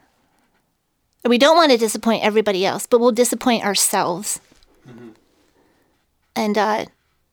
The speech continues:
Speaker 1: that is not the message I want to give my children. I want them to do, I don't want them to ever have to worry about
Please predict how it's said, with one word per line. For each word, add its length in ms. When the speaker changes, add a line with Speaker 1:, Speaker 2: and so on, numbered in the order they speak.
Speaker 1:
that 280
is 120
not 320
the 60
message 400
I 100
want 260
to 80
give 160
my 220
children. 520
I 140
want 220
them 140
to 100
do, 340
I 100
don't 120
want 160
them 100
to 100
ever 200
have 180
to 80
worry 140
about 260